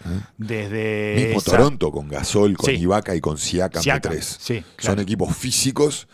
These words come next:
Speaker 1: y grandes
Speaker 2: Sí, sí,
Speaker 1: de
Speaker 2: sí.
Speaker 1: tamaño. A su vez
Speaker 2: Sí,
Speaker 1: también
Speaker 2: Toronto,
Speaker 1: esto que te decía me
Speaker 2: cada vez con-,
Speaker 1: demostró
Speaker 2: cada vez confío más en Toronto, ¿eh? Cada vez que repaso el resto de los equipos del este, cada vez me parece más
Speaker 1: Más viable.
Speaker 2: factible que Toronto sea el tercero.
Speaker 1: Bueno, eh, por eso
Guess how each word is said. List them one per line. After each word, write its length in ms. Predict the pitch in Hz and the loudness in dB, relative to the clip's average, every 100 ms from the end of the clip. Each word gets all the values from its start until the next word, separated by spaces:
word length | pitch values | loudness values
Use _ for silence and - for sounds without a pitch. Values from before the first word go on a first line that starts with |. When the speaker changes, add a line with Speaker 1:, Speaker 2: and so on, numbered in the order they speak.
| _ - | _ -6
Speaker 1:
y 80 | 95 | -2
grandes 580 | 95 113 104 73 67 - | 0 0 -2 -6 -12 -8
Speaker 2:
Sí, 200 | - 123 - | -2 -2 -2
sí, 120 | 123 | -4
Speaker 1:
de 40 | 110 | -2
Speaker 2:
sí. 40 | - | 0
Speaker 1:
tamaño. 440 | 87 90 82 71 - - - - | -2 -2 -2 -6 -8 -18 -20 -4
A 100 | 117 | 0
su 140 | - | 4
vez 80 | 139 147 | 4 4
Speaker 2:
Sí, 20 | |
Speaker 1:
también 240 | 127 147 | 4 4
Speaker 2:
Toronto, 220 | 147 139 139 | 4 4 4
Speaker 1:
esto 80 | |
que 100 | 107 | 2
te 120 | 110 113 | 2 2
decía 420 | 107 - 143 147 | 2 4 4 2
me 180 | 110 101 | 0 2
Speaker 2:
cada 160 | 196 | 4
vez 140 | 196 - | 4 2
con-, 100 | 131 | 4
Speaker 1:
demostró 340 | 123 117 - | 2 0 -4
Speaker 2:
cada 140 | 170 | -2
vez 100 | 175 | -2
confío 280 | 170 156 165 | -2 -2 -2
más 120 | 156 135 | -2 -2
en 80 | 123 | -2
Toronto, 260 | 113 101 | -2 -2
¿eh? 80 | 123 | -2
Cada 140 | 151 165 | 0 0
vez 80 | - | 0
que 120 | 143 | -2
repaso 480 | 127 120 - - 127 | -2 -2 -4 -2 -2
el 100 | 120 | -2
resto 300 | 143 131 131 | -2 0 2
de 180 | 120 117 | 4 4
los 220 | 113 104 | 0 0
equipos 340 | 113 127 131 110 | -2 0 0 0
del 180 | 113 | 0
este, 320 | 139 135 151 123 | 0 0 -2 2
cada 200 | 139 143 | 2 2
vez 80 | |
me 120 | 131 120 | 0 0
parece 840 | 123 127 127 123 120 117 117 - | -2 -2 0 2 2 2 2 -2
más 340 | 143 131 139 87 | -2 0 2 2
Speaker 1:
Más 120 | 139 | 2
viable. 80 | 87 90 | 4 4
Speaker 2:
factible 340 | 165 165 165 143 | 4 2 2 0
que 140 | 135 | -2
Toronto 480 | 113 127 147 147 143 | 0 0 0 -2 -2
sea 160 | 131 127 | 0 -2
el 80 | |
tercero. 420 | 117 110 110 87 - - | -2 -2 -2 -4 -10 -6
Speaker 1:
Bueno, 360 | 80 71 - - _ _ - | -4 -2 -4 -10 _ _ -2
eh, 460 | 92 80 78 78 76 | 0 0 -2 -4 -4
por 140 | - 87 | -2 0
eso 340 | 90 98 87 | 0 -2 -4